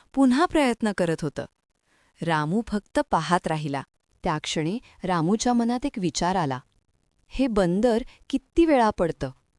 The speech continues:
पण कधी हार मानत नाही. आणि मी, मी माणूस असून एका अपयशानं तुटून गेलो." त्या दिवशी रामूला तो उभा राहिला, डोळ्यातलं पाणी पुसलं आणि ठरवलं, "मी पडेन,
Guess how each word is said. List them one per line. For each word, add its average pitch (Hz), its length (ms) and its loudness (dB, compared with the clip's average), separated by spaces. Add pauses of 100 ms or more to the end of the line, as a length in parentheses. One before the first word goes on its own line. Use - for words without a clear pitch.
(220)
पण 254 200 4
कधी 262 220 4
हार 180 320 0
मानत 156 380 0
नाही. 135 220 -2 (640)
आणि 165 240 0
मी, 165 280 0 (520)
मी 214 140 4
माणूस 185 500 2
असून 226 300 0 (300)
एका 254 360 0
अपयशानं 247 580 2 (120)
तुटून 220 320 2
गेलो." 269 320 2 (840)
त्या 170 140 2
दिवशी 180 460 -2 (280)
रामूला 208 440 2
तो - 300 0
उभा 180 340 4
राहिला, 160 320 0 (600)
डोळ्यातलं 175 440 4
पाणी 170 300 -2
पुसलं 160 480 -4 (460)
आणि 247 260 6
ठरवलं, 156 380 -2 (800)
"मी 269 200 6 (100)
पडेन, 202 360 6